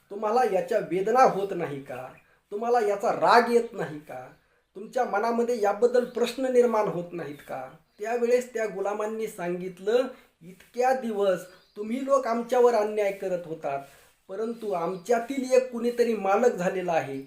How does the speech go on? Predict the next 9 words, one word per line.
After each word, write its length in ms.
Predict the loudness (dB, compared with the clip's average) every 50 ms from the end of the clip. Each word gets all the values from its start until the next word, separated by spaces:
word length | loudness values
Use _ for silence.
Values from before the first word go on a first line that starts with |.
| -16 _ _ _ _ -12
त्यांनी 260 | -10 -8 -6 -6 -4
एवढी 200 | -4 -4 -4 -2
मोठी 260 | -2 -4 -4 -4 -6
प्रगती 540 | -10 -8 -4 -2 2 6 6 4 4 4 -4
केलेली 420 | -6 -4 -2 -2 -2 -2 -4 -2 -2
आहे, 300 | 0 0 -2 -4 -6 -8 -12 -12 -4
आज 220 | 2 2 4 4 2
तो 340 | 0 2 2 2 2 2 2
तुम्हाला 380 | 0 4 6 8 10 10 8